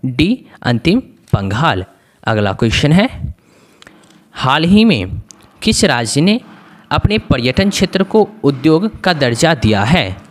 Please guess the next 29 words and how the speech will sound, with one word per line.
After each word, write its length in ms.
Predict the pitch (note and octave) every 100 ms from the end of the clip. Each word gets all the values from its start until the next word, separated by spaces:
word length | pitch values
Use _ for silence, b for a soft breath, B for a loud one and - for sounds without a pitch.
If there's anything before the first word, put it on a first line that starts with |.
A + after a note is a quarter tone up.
| - -
इसका 280 | - B2+
राइट 300 | G#2 G#2 A#2
आंसर 240 | D3+ D3+ E3
हो 140 | E3+
जाएगा 240 | E3+ E3+ F3
दोस्तों 360 | F3+ - A3
ऑप्शन 360 | C#3+ A2+ - G#2+
नंबर 260 | A#2 D#3+ - b b b
बी, 560 | D#3 E3 A3 G2 - - _ _ _ _
असम। 460 | G#2+ A2 - F#3 A2 - - - - - - - _ _ _ _ _ _ _ b b b b b b b -
ब्लॉकबस्टर 840 | B2 D3 G3 G#3+ F3 G#2 - D3+ D#3
फिल्म 280 | - G3+ -
आरआरआर 640 | A2+ A2+ A#2 B2 C3 D3
का 160 | - F3
सॉन्ग 260 | - G3+
नाटू 300 | C#3+ G#2+ C#3
नाटू 300 | D#3 D#3+ F#3+
ऑस्कर 360 | F3 F#3 - G3+
दो 140 | C3+
हज़ार 240 | A#2+ A2 G#2
तेईस 300 | - A2 -
के 140 | D#3
लिए 160 | F#3+ G3+
शॉर्टलिस्ट 680 | - - C#3 - C#3 - F3+
हुआ 260 | F#3 G3+
है। 180 | C#3+ G2 B B -
इस 180 | B2+
सॉन्ग 260 | E3 D#3+ E3+ -
के 160 | G#3